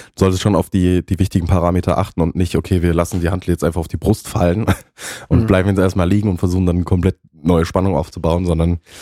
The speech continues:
Speaker 1: ich coache ja ganz viel diesen, diesen krassen Soft-Touch, äh, und da ist es dann schon wichtig, auch so die Hantel sanft zur Brust zu führen, diesen Soft-Touch zu machen, diesen Soft-Touch zu halten.
Speaker 2: Mhm.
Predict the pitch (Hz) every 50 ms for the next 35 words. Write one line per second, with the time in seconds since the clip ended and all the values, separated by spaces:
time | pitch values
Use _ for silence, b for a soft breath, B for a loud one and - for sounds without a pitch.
0 | B B B B B B B B B B B _ _ _ _ - 113 104 - -
1 | - - _ _ _ _ _ - _ _ _ _ - 107 107 110 - 117 104 98
2 | 98 101 104 - - - 98 98 - - - 101 95 92 87 87 87 85 85 85
3 | 85 87 87 87 85 82 80 - _ - - 98 95 - 90 - - 113 113 -
4 | - - - 104 104 - - - - _ _ _ _ _ _ _ _ _ _ _
5 | _ _ _ _ 73 82 90 85 82 78 - 80 78 82 80 80 82 85 - -
6 | 78 80 - - 85 80 90 - - 82 80 - - - - 71 - - - -
7 | _ _ _ - - 82 78 - - _ _ _ _ _ _ _ _ _ - -
8 | - 95 90 95 95 - 95 92 87 90 - _ _ _ _ _ _ _ - -
9 | 95 98 101 - - - 95 - - 98 - - - 90 - - 95 92 90 90
10 | 90 - _ _ _ _ - 85 87 85 - 95 - - 95 - - - - 87
11 | 87 87 - - 82 82 80 82 - - 95 90 - - - 80 - - - -
12 | - - - - 78 76 90 92 107 110 - - 101 104 104 - _ B B B
13 | B B 123 120 113